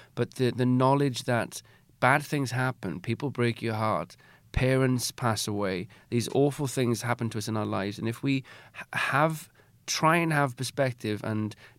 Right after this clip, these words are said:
are aware of what we need to do in those moments and prepare for them psych-, psychologically or, you know, in any sort of way, you know, it com-, goes into Ben's world there,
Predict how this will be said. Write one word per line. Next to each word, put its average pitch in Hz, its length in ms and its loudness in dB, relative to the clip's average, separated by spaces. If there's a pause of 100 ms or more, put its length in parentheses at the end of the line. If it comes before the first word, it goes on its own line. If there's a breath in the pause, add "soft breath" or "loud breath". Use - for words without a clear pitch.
(140)
are 127 120 6
aware 139 600 6
of 117 160 -2
what 120 180 2
we 120 140 0
need 120 220 0
to 117 80 -4
do 117 200 0
in 117 160 0
those 110 240 -2
moments 104 400 -2
and 110 80 -10
prepare 117 320 -2
for 110 160 -6
them 104 280 -2
psych-, 107 340 -8
psychologically 104 840 -6
or, 95 140 -4 (340)
you 110 80 -4
know, 95 160 -4 (300 loud breath)
in 117 140 -2
any 135 220 2
sort 123 220 -2
of 110 120 -6
way, 107 340 -2 (260 soft breath)
you 127 80 -4
know, 123 80 0
it 127 200 -4
com-, 135 120 -2
goes 123 240 -2
into 120 160 -2
Ben's 135 420 0
world 104 320 -4
there, 90 200 -6